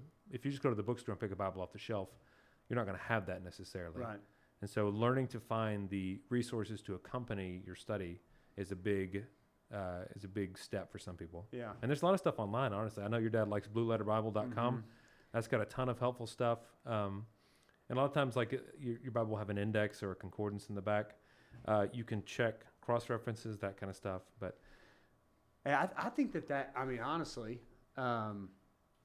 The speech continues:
Speaker 2: I, I think that that's even probably a little bit deep. <laughs>
Speaker 1: Is it?
Speaker 2: I, I, well, I think so. You talk about Blue Letter Bible. I mean, you're,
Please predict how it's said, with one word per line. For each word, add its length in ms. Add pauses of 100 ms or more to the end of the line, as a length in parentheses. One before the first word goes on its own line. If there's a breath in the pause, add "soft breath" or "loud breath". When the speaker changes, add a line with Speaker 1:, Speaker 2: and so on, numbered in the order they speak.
Speaker 2:
I, 160
I 140
think 180
that 140
that's 260
even 180
probably 360
a 20
little 160
bit 220
deep. 260 (180)
<laughs> 400
Speaker 1:
Is 160
it? 100 (320)
Speaker 2:
I, 140
I, 200
well, 240
I 40
think 240
so. 180
You 100
talk 140
about 360
Blue 200
Letter 140
Bible. 420
I 40
mean, 180
you're, 280